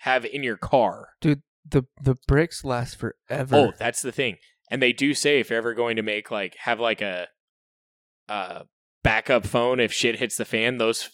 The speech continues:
Speaker 1: those cell phones were incredible because the antenna was so powerful.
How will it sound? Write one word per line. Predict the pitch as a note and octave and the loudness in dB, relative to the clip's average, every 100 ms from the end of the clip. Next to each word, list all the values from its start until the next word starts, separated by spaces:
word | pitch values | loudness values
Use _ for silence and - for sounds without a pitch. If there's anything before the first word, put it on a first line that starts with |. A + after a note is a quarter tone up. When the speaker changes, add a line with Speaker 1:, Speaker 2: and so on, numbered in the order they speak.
| - | -2
Speaker 1:
those | A#2+ B2 | 0 0
cell | - - G#2 | -2 -2 -2
phones | G#2+ C3 C3+ C#3 | -2 -2 -2 -4
were | B2+ G#2+ | -6 -6
incredible | G2 - C#3+ C#3 A#2 | -8 -2 0 0 -2
because | G#2 G#2+ G#2+ | -6 -10 -12
the | G#2 | -12
antenna | G2 F#2 C3+ C3+ | -12 -8 -4 -2
was | A#2+ - | -2 -2
so | A2+ | -4
powerful. | G2+ G#2 G2+ F#2 - | -4 -4 -4 -6 -16